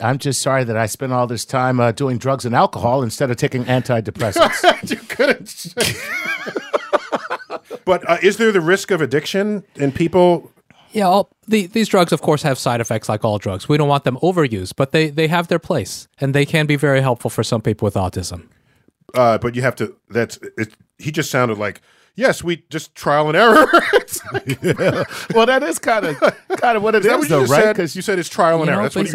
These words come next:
Speaker 3: basically,
Speaker 2: said.
Speaker 3: medicine's an empirical science, right?
Speaker 1: Right.
Speaker 3: We try things. If they don't work, we
Speaker 1: Then you
Speaker 3: stop
Speaker 1: gotta try
Speaker 3: them.
Speaker 1: something else.
Speaker 3: If they work, great.
Speaker 1: Right.
Speaker 2: If it doesn't work, then you stop it. Okay. What I, what I always wondered also, as an educator, I,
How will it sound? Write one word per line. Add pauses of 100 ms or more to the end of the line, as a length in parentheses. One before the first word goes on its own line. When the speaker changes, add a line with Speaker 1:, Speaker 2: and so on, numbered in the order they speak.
Speaker 3:
basically,
Speaker 2:
said.
Speaker 3:
medicine's
an
empirical
science,
right?
Speaker 1:
Right.
Speaker 3:
We
try
things.
If
they
don't
work,
we
Speaker 1:
Then
you
Speaker 3:
stop (120)
Speaker 1:
gotta
try
Speaker 3:
them.
Speaker 1:
something
else.
Speaker 3:
If
they
work, (120)
great. (160)
Speaker 1:
Right. (220)
Speaker 2:
If
it
doesn't
work, (160)
then
you
stop
it. (260)
Okay.
What
I,
what
I
always
wondered
also,
as
an
educator, (260)
I,